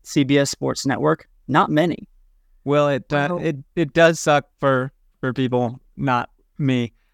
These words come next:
Speaker 2: But I think that, <laughs> but it does. You're right. I mean, the, when you got the Paramount Plus situation going on, or even throw it on big C B S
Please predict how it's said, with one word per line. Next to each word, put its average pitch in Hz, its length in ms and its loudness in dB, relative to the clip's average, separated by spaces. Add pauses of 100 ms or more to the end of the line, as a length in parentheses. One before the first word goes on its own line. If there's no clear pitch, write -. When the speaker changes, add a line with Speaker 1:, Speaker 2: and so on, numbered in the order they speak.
(120)
Speaker 2:
But 135 120 2
I 131 80 4
think 151 260 0
that, 160 200 -2 (400)
<laughs> - 600 -2 (500)
but 262 160 0
it 302 60 -6
does. 185 240 4
You're 269 100 0
right. 269 240 2 (220)
I 185 60 2
mean, 190 180 2
the, 180 120 2
when 190 160 2
you 190 60 0
got 226 140 2
the 185 80 -8
Paramount 202 420 2
Plus 175 220 0
situation 151 580 -2
going 147 280 0
on, 143 220 -2 (220)
or 147 140 2
even 180 200 2
throw 170 220 0
it 165 80 0
on 151 140 0
big 156 180 -2
C 180 220 -2
B 147 160 0
S 165 260 0